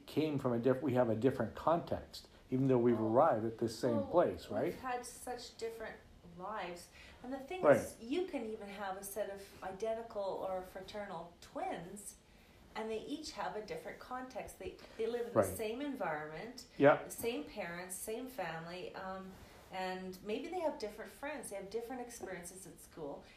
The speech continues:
Speaker 2: If they're individual, um, and have their own, um, way of self-expression, they're gonna have different experiences and how they're going to, um,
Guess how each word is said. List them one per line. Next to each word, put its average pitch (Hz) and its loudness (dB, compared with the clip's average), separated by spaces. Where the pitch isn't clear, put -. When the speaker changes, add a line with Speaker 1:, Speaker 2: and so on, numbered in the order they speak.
Speaker 2:
If - -8
they're - -4
individual, 254 -2
um, 196 -4
and 185 -8
have 208 -6
their - -6
own, 202 -8
um, 185 -6
way 196 0
of 185 2
self-expression, 202 -4
they're 294 -4
gonna 359 0
have 185 -4
different 208 -10
experiences 233 -10
and 190 -10
how 214 -6
they're 202 -6
going 196 -8
to, 185 -8
um, 165 -8